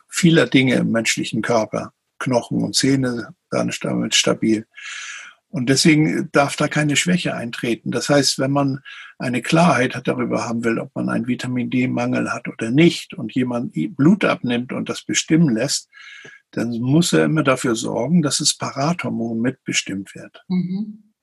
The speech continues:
Speaker 1: Nicht? Denn wenn jetzt der Blutwert von Vitamin D pathologisch ist, was ja sehr häufig sogar im Sommer ist,
Speaker 2: Mhm.
Speaker 1: und der Parathormonwert normal, dann hat dieser Mensch keinen Vitamin-D-Mangel.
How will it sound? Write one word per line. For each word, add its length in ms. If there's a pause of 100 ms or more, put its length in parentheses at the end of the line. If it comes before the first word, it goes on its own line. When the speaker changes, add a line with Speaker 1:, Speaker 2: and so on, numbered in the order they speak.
(140)
Speaker 1:
Nicht? 240
Denn 240 (380)
wenn 360
jetzt 640 (580)
der 100
Blutwert 580
von 240
Vitamin 460
D 420 (220)
pathologisch 720
ist, 380 (220)
was 160
ja 160
sehr 240
häufig 380
sogar 240
im 80
Sommer 340
ist, 480
Speaker 2:
Mhm. 340 (640)
Speaker 1:
und 120
der 80
Parathormonwert 1080
normal, 540
dann 220
hat 200
dieser 240
Mensch 300
keinen 260
Vitamin-D-Mangel. 840